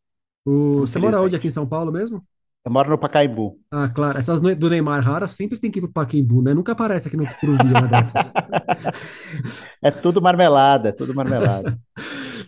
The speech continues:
Speaker 1: E ali você comenta também dessa questão da relação com a seleção brasileira. É, você pretende torcer pro Brasil nessa Copa do Catar? Tá com alguma expectativa? Como que anda seu ânimo com isso?
Speaker 2: Cara, eu nunca consegui não torcer pelo Brasil.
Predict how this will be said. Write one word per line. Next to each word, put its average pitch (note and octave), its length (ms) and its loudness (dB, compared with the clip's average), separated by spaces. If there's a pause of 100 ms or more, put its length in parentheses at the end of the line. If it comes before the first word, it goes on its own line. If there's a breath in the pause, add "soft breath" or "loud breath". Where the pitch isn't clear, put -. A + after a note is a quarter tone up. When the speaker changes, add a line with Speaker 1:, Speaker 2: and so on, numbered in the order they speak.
(120)
Speaker 1:
E F#3 480 6
ali F3 220 4
você G#3 220 0
comenta F3 420 0
também D#3+ 400 -2
dessa F#3 260 -6
questão F3+ 360 -4
da E3 100 0
relação E3 420 -2
com E3+ 140 -8
a E3 60 -2
seleção D#3+ 440 -4
brasileira. D3+ 640 2 (460)
É, C#3+ 160 0
você C#3 180 -4
pretende D3 320 0
torcer C3+ 300 0
pro C3+ 140 -2
Brasil C3 340 0
nessa C3 220 -6
Copa B2 200 -6
do A#2+ 80 0
Catar? C3+ 460 0
Tá C#3 140 -4
com B2 80 -4
alguma C3 180 4
expectativa? B2 1120 -2
Como C#3+ 160 0
que D3 100 0
anda C3 200 2
seu C3 240 2
ânimo A#2+ 420 2 (560)
com B2+ 160 0
isso? A#2+ 300 0
Speaker 2:
Cara, C3+ 560 4
eu D#3+ 100 2
nunca G#3 240 -2
consegui F3+ 400 -4
não E3+ 160 2
torcer C#3+ 420 -2
pelo B2 160 -2
Brasil. G#2 600 -2